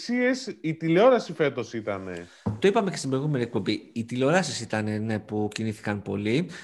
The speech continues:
Speaker 2: Τα rollables, ε, ε, είδαμε λίγο πιο σοβαρά concepts τελικά, εκτός C G I είδα και εγώ μερικά. Ε, τι άλλον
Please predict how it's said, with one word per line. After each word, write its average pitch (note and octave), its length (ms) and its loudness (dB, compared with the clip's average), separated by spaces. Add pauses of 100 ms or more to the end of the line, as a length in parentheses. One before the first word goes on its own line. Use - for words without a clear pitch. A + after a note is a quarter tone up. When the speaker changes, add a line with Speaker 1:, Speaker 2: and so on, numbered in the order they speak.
(160)
Speaker 2:
Τα A#2+ 240 8
rollables, C3 720 2
ε, A2 540 0 (760)
ε, D#3 240 0
είδαμε D#3 360 2
λίγο A#2+ 560 2
πιο B2 560 2
σοβαρά A2 460 0
concepts A2 480 -4
τελικά, A2 680 0
εκτός A2 580 -4
C G#2 180 -6
G G#2 280 -2
I G2+ 40 -4
είδα G#2 240 -4
και G2 140 -10
εγώ G2+ 180 -6
μερικά. A2 540 -2 (500)
Ε, F#3 500 4 (560)
τι F3+ 120 -2
άλλον A#2 500 -2